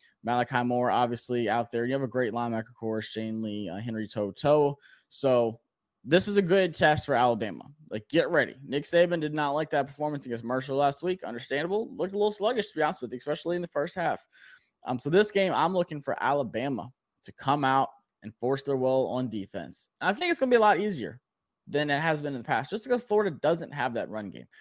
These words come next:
You just have to be disciplined. You can't, you know, overrun plays. You can't be too aggressive, or you are gonna get beat by the quarterback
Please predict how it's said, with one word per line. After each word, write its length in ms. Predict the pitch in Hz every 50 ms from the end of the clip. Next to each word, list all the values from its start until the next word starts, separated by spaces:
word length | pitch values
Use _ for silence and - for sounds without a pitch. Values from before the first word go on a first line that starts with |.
| - - _ _ _
You 100 | - 160
just 160 | 156 151 143
have 300 | - 135 147 147 151 170 -
to 80 | 175
be 100 | 180 196
disciplined. 580 | 180 143 139 123 - - - 110 104 107 117 127 _ _ _ _
You 80 | - - _
can't, 280 | - 143 147 147 131 - _ _ _ -
you 80 | 110
know, 200 | 110 104 82 - _ _ -
overrun 800 | - 151 156 160 170 160 143 143 143 143 143 143 143 147 151 - _ _ _ _ _ _ _ _ _
plays. 360 | - 143 131 127 131 135 120 127
You 100 | 127 -
can't 340 | - 139 135 139 131 - - _ _ _ _ _ -
be 160 | 139 139 -
too 240 | - - - 165 165
aggressive, 580 | 131 113 131 135 139 135 - 143 135 127 - - -
or 160 | 107 147 165
you 140 | 156 156 165
are 100 | 220 233
gonna 160 | 175 139 131
get 160 | 123 117 98
beat 160 | 120 113 -
by 100 | 104 101
the 80 | 104 104
quarterback 380 | - - 104 104 107 104 101